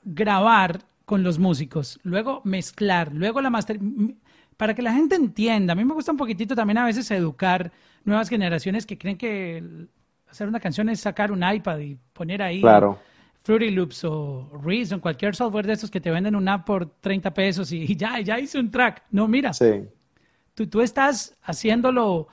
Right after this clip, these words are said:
Speaker 1: eh, como se había hecho toda la vida.
Speaker 2: Claro, claro.
Speaker 1: Y,
Speaker 2: Bueno,
Speaker 1: y
Speaker 2: sí.
Speaker 1: eso cuesta dinero. Mira todo el
Speaker 2: Sí.
Speaker 1: dinero que, que estamos hablando y no ha salido la canción.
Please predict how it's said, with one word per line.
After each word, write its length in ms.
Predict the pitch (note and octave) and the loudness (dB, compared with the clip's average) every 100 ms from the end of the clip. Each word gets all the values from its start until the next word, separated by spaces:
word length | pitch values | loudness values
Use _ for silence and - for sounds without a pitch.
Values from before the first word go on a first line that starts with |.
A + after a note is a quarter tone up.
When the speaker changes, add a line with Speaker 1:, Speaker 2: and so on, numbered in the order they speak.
| _ _ _ _ | _ _ _ _
Speaker 1:
eh, 600 | F#3 E3+ E3+ E3 E3 E3+ | -6 -4 -4 -6 -8 -4
como 220 | G#3+ F#3 | 0 0
se 100 | F3 | 0
había 340 | F3+ A3+ E4+ F4+ | 0 0 0 -4
hecho 300 | - E3+ - - | -6 -8 -8 -6
toda 220 | G#3 A#3+ | -2 0
la 80 | B3+ | 0
vida. 120 | F#4 | 6
Speaker 2:
Claro, 540 | A2 B2+ F3 B2+ - _ | 8 8 6 2 -6 _
claro. 340 | - A#2 C3+ A#2 | 0 4 4 4
Speaker 1:
Y, 40 | |
Speaker 2:
Bueno, 220 | B2 C#3+ C#3+ | 2 2 0
Speaker 1:
y 20 | |
Speaker 2:
sí. 120 | C3+ | 0
Speaker 1:
eso 320 | A3+ B3+ D#4 - | 0 2 0 0
cuesta 400 | G3+ A3+ - D4 | -2 -2 -2 -2
dinero. 760 | G#3 G3 D#3 D3+ F3+ C#4 B3 | -2 -2 -2 -4 -2 -2 -2
Mira 200 | E3+ G#3+ | -2 -2
todo 220 | C4 D#4+ F4 | 0 0 2
el 60 | |
Speaker 2:
Sí. 60 | A#3+ | 4
Speaker 1:
dinero 240 | G#3+ C4+ | 4 2
que, 140 | B3 F#3 | -2 -4
que 160 | - | -2
estamos 300 | F#3+ A3 C4 | -2 0 0
hablando 320 | G#3+ F#3 A#3+ | 0 0 0
y 20 | B3+ | 0
no 100 | B3 | 0
ha 40 | |
salido 320 | A3+ G#3+ G#3+ | 0 0 0
la 100 | E3 | -2
canción. 460 | D3+ C#3 E3 C#3 | -2 -2 -2 -4